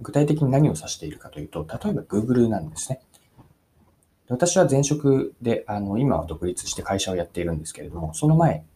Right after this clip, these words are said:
個人事業主をやっていて、さらにその前にGoogleで働いていました。で、在籍した期間は、えー、およそ五年と半年ですね。五年と五ヶ月でした。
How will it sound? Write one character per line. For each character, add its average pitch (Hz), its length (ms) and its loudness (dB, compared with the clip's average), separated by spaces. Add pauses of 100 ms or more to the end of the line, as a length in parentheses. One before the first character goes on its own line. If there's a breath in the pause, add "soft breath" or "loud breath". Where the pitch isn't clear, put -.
(280)
個 127 100 0
人 139 380 2
事 123 140 -6
業 123 120 4
主 80 220 -4
を - 20 -12
や - 60 -14
っ - 20 -20
て - 140 -20
い - 60 -20
て、 - 200 -16 (160)
さ - 160 2
ら 180 80 4
に 117 100 4
そ - 120 -6
の 95 100 -4
前 92 220 -4
に - 200 -12
Google 127 420 4
で 104 100 2
働 90 280 -4
い - 40 -12
て 82 80 -10
い 80 40 -6
ま 80 100 -12
し - 100 -10
た。 - 80 -20 (920)
で、 - 60 -12
在 147 160 2
籍 165 200 0
し - 100 -2
た 147 120 2
期 - 120 -14
間 90 220 0
は、 80 240 -6 (220)
え 87 100 -14
ー、 80 40 -8
お 101 120 2
よ 127 60 2
そ 135 120 2
五 101 140 2
年 135 240 2
と 120 80 0
半 117 200 0
年 - 200 -2
で - 60 -12
す - 120 -6
ね。 - 160 -8
五 113 120 0
年 135 140 4
と 135 100 -2
五 101 140 2
ヶ 135 160 2
月 - 280 -2
で - 80 -16
し - 80 -12
た。 - 100 -20